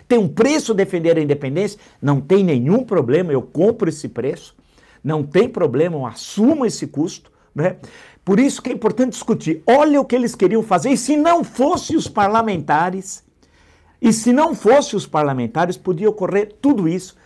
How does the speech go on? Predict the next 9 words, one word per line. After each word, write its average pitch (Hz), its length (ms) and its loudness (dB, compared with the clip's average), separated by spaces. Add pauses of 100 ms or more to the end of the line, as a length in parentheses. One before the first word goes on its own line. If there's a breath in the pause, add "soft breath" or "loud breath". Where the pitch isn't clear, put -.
(140)
que 185 100 0
eu 165 60 2
vou 170 120 4
relatar 160 400 0
aqui. 147 200 -6
Então, 185 240 -2
toda 370 300 2
aquela 226 260 4
leitura 143 560 2